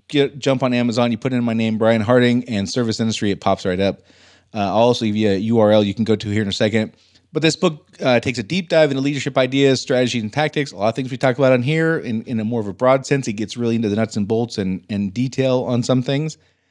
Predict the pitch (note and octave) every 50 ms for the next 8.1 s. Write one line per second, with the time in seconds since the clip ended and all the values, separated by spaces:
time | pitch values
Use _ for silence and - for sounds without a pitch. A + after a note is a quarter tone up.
0 | _ _ _ _ _ - G#2+ G2 - B2+ B2+ A#2+ - C3 A#2 G#2+ F#2+ G#2+ A#2 A#2
1 | A2+ A2 G#2+ G2+ G#2 G#2 G#2 F#2+ F#2+ G2 G2+ G#2 - A2+ F#2+ - G#2+ C3 D#3 D#3
2 | D3+ C#3 - D3 C3+ B2 C#3 C#3+ C#3 C#3 C3+ B2+ - _ _ _ _ _ _ _
3 | _ _ _ _ _ _ _ _ _ _ _ _ - - A#2+ A2 G#2 G#2 A2 A2
4 | G#2 G2+ A2 B2+ C3+ C#3 C#3+ C3 C3 C#3 C#3 - C#3+ C3+ C#3 B2+ D3 C3+ C3 B2
5 | C#3+ C#3 C3+ C3 A2 G2+ G2 G2 B2 B2+ B2+ A#2+ G#2+ F#2 - - C3+ C3+ B2+ A#2+
6 | - C3 A#2 - B2 B2 A#2 - A2 G2+ - - A#2 A2+ A2+ G2+ - - - -
7 | - - B2+ A2+ - B2 - - G#2 - - - F3+ F#3 F3+ E3+ E3 E3 D#3 D3
8 | -